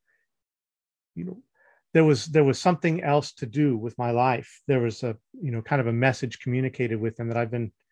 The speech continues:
really kind of wrestling with my whole life. Um, and,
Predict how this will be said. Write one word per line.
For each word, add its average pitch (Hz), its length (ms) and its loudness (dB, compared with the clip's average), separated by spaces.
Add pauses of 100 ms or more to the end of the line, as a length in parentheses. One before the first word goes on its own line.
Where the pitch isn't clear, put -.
(300)
really 165 260 8
kind 135 200 0
of 110 100 -4
wrestling 127 340 0
with 117 180 -6
my 117 140 -2
whole 110 420 -2 (800)
life. 120 540 2 (560)
Um, 120 380 -6 (640)
and, 160 320 4